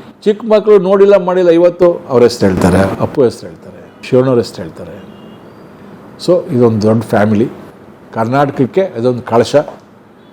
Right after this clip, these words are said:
ನಮಗಂತೂ ರಾಜ್ಕುಮಾರ್ ಅವರು ಅಂತ ಹೇಳಿದ್ರೆ, ಆ, ನೋಡಿ, ತುಳಸಿ,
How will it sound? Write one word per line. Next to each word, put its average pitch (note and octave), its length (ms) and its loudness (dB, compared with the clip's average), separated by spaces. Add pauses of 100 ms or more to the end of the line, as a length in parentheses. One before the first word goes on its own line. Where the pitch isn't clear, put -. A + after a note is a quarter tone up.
(420)
ನಮಗಂತೂ D3 480 0
ರಾಜ್ಕುಮಾರ್ B2 500 -2
ಅವರು G#2 180 -6
ಅಂತ G2 180 -6
ಹೇಳಿದ್ರೆ, G2+ 280 0
ಆ, G2+ 500 -14 (260)
ನೋಡಿ, A2 240 0
ತುಳಸಿ, C3+ 400 -2